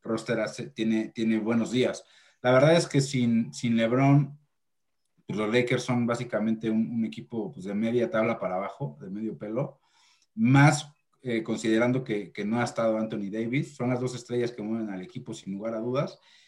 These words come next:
y pues creo que las, las lesiones le están pesando muchísimo. Ayer tuvieron un partido,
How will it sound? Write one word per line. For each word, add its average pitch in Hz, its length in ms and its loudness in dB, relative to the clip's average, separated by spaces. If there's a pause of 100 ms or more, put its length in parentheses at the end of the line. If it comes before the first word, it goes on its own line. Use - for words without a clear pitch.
(260)
y - 60 -10
pues - 160 -8
creo 139 160 4
que 147 120 4
las, 127 300 2
las 107 180 -4
lesiones 127 440 2
le 120 60 -4
están 117 240 -2
pesando 117 280 -4
muchísimo. 110 480 -2
Ayer 120 400 -2 (360)
tuvieron 127 360 4
un 127 100 2
partido, 117 760 -2